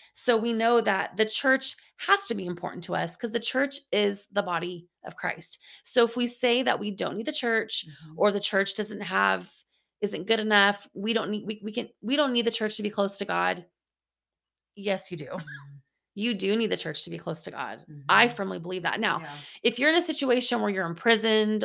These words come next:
Speaker 1: or, you know, you're in a situation where there's only, like, three of you or four of you that can meet, obviously God honors that. He knows
Speaker 2: Mm-hmm.
Speaker 1: your motives.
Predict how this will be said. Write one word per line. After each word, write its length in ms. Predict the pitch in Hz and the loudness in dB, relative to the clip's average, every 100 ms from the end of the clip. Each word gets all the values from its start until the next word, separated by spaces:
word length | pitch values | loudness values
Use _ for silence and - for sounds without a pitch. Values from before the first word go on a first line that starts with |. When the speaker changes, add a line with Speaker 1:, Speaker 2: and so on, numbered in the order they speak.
| - | -2
Speaker 1:
or, 480 | 190 196 175 170 - - - | -2 -2 -2 -6 -10 -20 -10
you 120 | 214 | -2
know, 160 | 208 185 | 0 0
you're 240 | 190 202 | 0 2
in 120 | 208 202 | 2 2
a 40 | |
situation 480 | 196 202 196 202 196 | -4 -4 -2 -2 -2
where 160 | 185 190 | -4 -6
there's 160 | 190 196 | -2 -2
only, 140 | 202 | -2
like, 180 | 170 165 | -4 -8
three 340 | - 254 254 240 | -6 -2 2 2
of 100 | 214 | 2
you 300 | 220 226 220 | -2 0 0
or 100 | 175 | -2
four 240 | - 214 | 0 2
of 80 | 202 | 2
you 80 | 214 | -2
that 200 | 202 - | -4 -4
can 120 | 202 | -4
meet, 320 | 196 196 - _ - | -4 -4 -8 _ 4
obviously 500 | 254 226 220 - 190 | 4 4 -2 -2 -2
God 240 | 185 180 | 0 -2
honors 300 | 139 147 156 | -4 -8 -10
that. 280 | 156 135 - | -6 -6 -8
He 140 | 190 214 | -8 -4
knows 240 | 196 185 | -2 -2
Speaker 2:
Mm-hmm. 40 | 180 | -4
Speaker 1:
your 60 | |
motives. 520 | 175 170 160 175 170 | -6 -6 -6 -6 -8